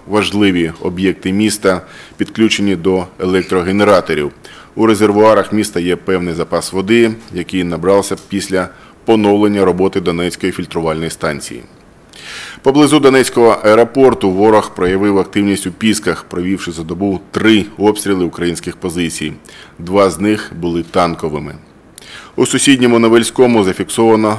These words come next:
обстріл ворожого снайпера. Там же з настанням темряви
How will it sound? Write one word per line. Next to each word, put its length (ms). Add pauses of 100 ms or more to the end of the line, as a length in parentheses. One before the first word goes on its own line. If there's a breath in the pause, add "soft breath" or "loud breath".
(140)
обстріл 460
ворожого 500
снайпера. 640
Там 220
же 160
з 80
настанням 560
темряви 480